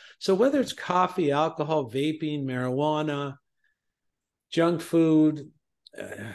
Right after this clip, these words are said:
you know, candy, takeout food on a Friday night, just start to dissipate the poisoning. Like, if you're poisoning yourself by your own hand,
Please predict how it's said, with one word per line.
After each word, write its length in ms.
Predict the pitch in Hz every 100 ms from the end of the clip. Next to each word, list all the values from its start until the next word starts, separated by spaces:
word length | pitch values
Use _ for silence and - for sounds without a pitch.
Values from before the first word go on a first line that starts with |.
| -
you 160 | 151 147
know, 240 | 147 143
candy, 800 | 135 165 160 165 156 156 151 143
takeout 380 | - 165 165 143
food 260 | - 165
on 160 | 156 147
a 60 | 139
Friday 480 | - 147 147 143
night, 340 | 143 147 147 -
just 280 | - 185 202
start 360 | - 240 254 247
to 100 | 226
dissipate 1080 | 151 147 151 151 170 - - 135 131 139 - - _ _ _ _ _ _ -
the 180 | 135 143
poisoning. 840 | - - 170 175 180 165 151 131
Like, 180 | 147 170
if 100 | 254
you're 120 | 302
poisoning 640 | - - 175 185 190 180 170
yourself 500 | 147 - 156 143 -
by 200 | 143 135
your 260 | 131 127
own 200 | 123 123
hand, 600 | 120 180 190 131 123 156